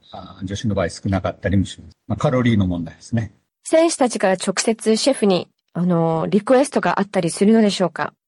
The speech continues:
Speaker 1: えー、選手の皆さんからはこれと言ってないです。ないですけど、やはり、まあ、心を読むと言っちゃいけないですけど、まあ、例えば、試合の後の夜食に、ま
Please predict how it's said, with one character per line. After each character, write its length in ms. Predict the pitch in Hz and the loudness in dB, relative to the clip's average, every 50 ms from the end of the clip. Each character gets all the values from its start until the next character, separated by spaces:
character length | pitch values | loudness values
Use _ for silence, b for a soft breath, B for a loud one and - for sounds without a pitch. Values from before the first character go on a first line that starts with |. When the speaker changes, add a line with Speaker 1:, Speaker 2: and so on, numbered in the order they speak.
| _ _ | _ _
Speaker 1:
え 400 | - 151 156 151 156 151 151 147 | 0 2 2 2 2 2 0 0
ー、 40 | 139 | -2
選 460 | - - - - 143 156 180 190 190 190 | -4 -8 -8 -4 0 2 4 4 4 4
手 340 | - - - - - 165 | 2 0 -2 0 2 4
の 140 | 160 156 147 | 4 6 6
皆 280 | 143 143 143 147 143 143 | 6 6 4 4 2 0
さ 240 | 143 - 147 139 135 | -2 -4 -4 -2 -2
ん 120 | 135 135 | -2 -4
か 260 | - _ - - 139 | -6 _ -6 -4 -2
ら 100 | 143 143 | 0 0
は 160 | 139 139 131 | 2 0 0
こ 160 | 127 - - 131 | 0 0 0 0
れ 120 | 139 - | 0 0
と 160 | - - 143 | 0 0 0
言 100 | 139 127 | 0 0
っ 20 | 131 | 0
て 220 | - - - 101 | -4 -4 -2 2
な 160 | 92 101 98 | 2 4 2
い 80 | 92 85 | 2 0
で 100 | - - | -4 -12
す。 240 | - - - _ - - _ _ _ _ _ _ _ _ _ _ - | -20 -20 -20 _ -20 -20 _ _ _ _ _ _ _ _ _ _ -4
な 160 | 123 127 135 | 0 0 2
い 60 | 139 | 2
で 100 | 123 113 | 2 0
す 320 | 104 - - - - - - | -2 -4 -8 -16 -20 -20 -10
け 160 | - - 120 | -6 -4 -2
ど、 340 | 107 117 117 117 110 104 101 | 0 2 4 4 4 4 4
や 80 | 104 95 | 2 2
は 80 | 110 | 2
り、 200 | 110 95 92 98 - _ _ _ _ _ _ _ _ _ _ - | 0 0 0 -4 -6 _ _ _ _ _ _ _ _ _ _ -2
ま 100 | 127 104 | -2 -2
あ、 20 | |
心 480 | - - - 110 - - 156 151 151 139 | -2 -2 -4 -2 0 0 2 2 4 4
を 80 | 117 | 4
読 160 | 107 104 101 | 4 4 4
む 140 | 104 107 104 | 4 2 2
と 100 | 104 - | 0 -4
言 100 | 104 - | -8 -8
っ 40 | - | -10
ち 160 | - - - | -10 -10 -8
ゃ 40 | - | -8
い 100 | - - | -10 -12
け 80 | - _ _ - | -16 _ _ -10
な 80 | 98 | -10
い 40 | - | -8
で 80 | - - | -8 -8
す 100 | - - | -8 -6
け 120 | - 107 | -2 0
ど、 320 | 110 117 104 92 - - - | 2 2 2 0 -2 -8 -8
ま 140 | - 101 95 - | -6 -6 -4 -4
あ、 120 | - - - | -4 -2 0
例 120 | 127 123 | 2 2
え 40 | 120 | 2
ば、 260 | 110 104 92 90 - - - _ _ _ _ _ _ _ _ - | 2 0 0 -2 -6 -14 -20 _ _ _ _ _ _ _ _ -8
試 300 | - - - - 117 113 | -6 -4 -2 0 2 2
合 160 | 107 107 104 | 4 4 4
の 140 | 104 101 98 | 4 4 2
後 240 | 98 - - 110 95 | 0 0 0 0 2
の 300 | 92 90 85 87 104 104 - - _ _ _ _ _ _ _ _ _ _ _ _ _ _ | 2 2 0 -2 -6 -12 -16 -20 _ _ _ _ _ _ _ _ _ _ _ _ _ _
夜 140 | - 110 98 | -2 0 0
食 300 | - 113 101 - - 98 | 0 0 -2 0 0 2
に、 400 | 92 90 90 90 - - 107 - _ _ _ B B B B B B B B B B B B B B B B _ _ | 2 2 2 0 0 -4 -8 -16 _ _ _ B B B B B B B B B B B B B B B B _ _
ま 260 | - 104 - - - | -2 -2 -2 -2 -6